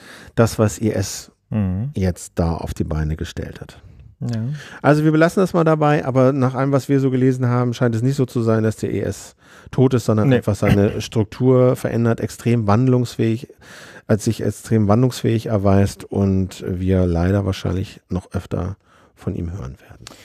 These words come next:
Speaker 2: Ja, zum Schluss hattest du ja noch gesagt, Philipp, der I S hat relativ viel Geld. Ja.
Speaker 1: Das ist ja eine gewagte <laughs> Überleitung, Herr, Herr Bohm.
Speaker 2: Nein. <laughs> Nein, das ist, wäre eine absurde Überleitung, aber wir bleiben jedenfalls beim Thema Geld, kommen aber ins Inland zurück und möchten uns nämlich mal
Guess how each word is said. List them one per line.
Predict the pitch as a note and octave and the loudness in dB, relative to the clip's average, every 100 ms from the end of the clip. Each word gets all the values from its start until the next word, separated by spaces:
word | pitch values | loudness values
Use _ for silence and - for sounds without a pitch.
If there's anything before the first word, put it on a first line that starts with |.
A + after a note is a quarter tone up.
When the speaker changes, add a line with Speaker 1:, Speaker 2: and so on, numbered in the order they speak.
| - - | -20 -2
Speaker 2:
Ja, | C3+ B2 D#2+ E2 | 2 2 2 -2
zum | A2+ | -4
Schluss | - B2+ | -2 -2
hattest | B2+ - | -2 0
du | B2+ | 2
ja | |
noch | A#2 G#2+ | 2 2
gesagt, | G#2+ A#2 - | -2 -2 -2
Philipp, | D3 C#3 - | 0 0 2
der | B2 - | 0 0
I | A2+ | -4
S | A2+ - - | -4 -4 -2
hat | A#2 - G#2 | -4 -4 -2
relativ | A#2 B2 A2+ - | 2 2 0 -6
viel | - - G2 | -8 -4 -2
Geld. | F#2+ F2 A#2+ F#3 - - B2+ - - - - | -2 -2 0 0 -2 -4 -12 -14 -20 -16 -4
Ja. | A2 A2 F#3+ - | 0 0 -2 -4
Speaker 1:
Das | G#2+ B2 | 0 2
ist | F3+ | 2
ja | B2+ | 2
eine | G#2 | 2
gewagte | F#2+ F2+ F2+ A#2+ B2+ | 2 0 2 4 4
<laughs> | A#2 | 4
Überleitung, | G#2 G2 F#2 F2 - E2+ E2 | 4 2 2 0 -2 0 0
Herr, | F#2 D#2 | 0 -4
Herr | F#2+ F2 | -4 -4
Bohm. | F#2+ F#2 | -2 0
Speaker 2:
Nein. | E2+ F#2 F#2 F2 | 2 2 0 -4
<laughs> | - - A#4 A#3+ - - - D4+ D#4 C4 - | -14 -14 -10 -10 -10 -4 0 2 4 2 2
Nein, | A#2 F#2+ C#3 F#3+ C3+ | 0 -2 -2 -2 0
das | C3 | 0
ist, | D#3+ B2 | 0 2
wäre | C3+ | 2
eine | C3 A#2+ A2 | 2 0 -2
absurde | A2+ A2 B2+ D3+ D#3 C#3 | -6 -4 -2 0 0 -2
Überleitung, | C3+ C#3 B2+ B2 A#2+ | -2 -2 0 0 -2
aber | A#2+ B2 | -2 2
wir | B2 | 2
bleiben | A2 G#2+ D#3 D3 | 2 2 2 0
jedenfalls | C3+ D3 C3 - | 0 0 -2 0
beim | G#2+ | -2
Thema | - F#3+ F3+ | -2 -2 0
Geld, | A#2 C3 D#3+ | 0 -2 -4
kommen | - C#3 F3+ E3+ | -2 2 2 2
aber | C3+ C#3 B2+ | 0 0 0
ins | B2 A#2+ | 2 -2
Inland | - - A#3 B3+ A#3 | 0 2 4 4 2
zurück | F3+ F3+ - | 0 -4 -4
und | - C#3 - | -2 -2 -2
möchten | B2 B2 - A#2+ | -2 -4 -4 -6
uns | A#2 | -4
nämlich | B2 A2+ A#2+ | -2 -2 0
mal | G#2+ G#2+ | -2 -2